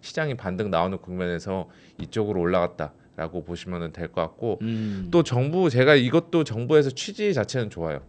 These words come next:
Speaker 1: 빌드업도 되게 잘 된 것 같아요.
Speaker 2: 그렇죠.
Speaker 1: 네.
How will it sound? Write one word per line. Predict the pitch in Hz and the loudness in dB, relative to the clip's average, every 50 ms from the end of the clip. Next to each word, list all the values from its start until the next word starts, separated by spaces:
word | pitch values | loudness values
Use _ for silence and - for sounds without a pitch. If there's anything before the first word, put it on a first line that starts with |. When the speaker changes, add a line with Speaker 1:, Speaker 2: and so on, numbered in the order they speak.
| - - _ - | -20 -20 _ -4
Speaker 1:
빌드업도 | - 117 127 127 170 165 160 - - 113 | 0 0 2 4 2 2 2 0 0 0
되게 | 107 95 98 | 0 0 0
잘 | - 101 90 80 | -4 -4 -10 -8
된 | - 87 82 87 | -8 -8 -8 -8
것 | 87 | -6
같아요. | 85 76 - - - 80 71 | -8 -8 -8 -10 -16 -16 -12
Speaker 2:
그렇죠. | - - 160 147 143 - 113 113 | -6 -2 -2 -2 -2 -6 -12 -10
Speaker 1:
네. | 85 82 73 | -10 -10 -12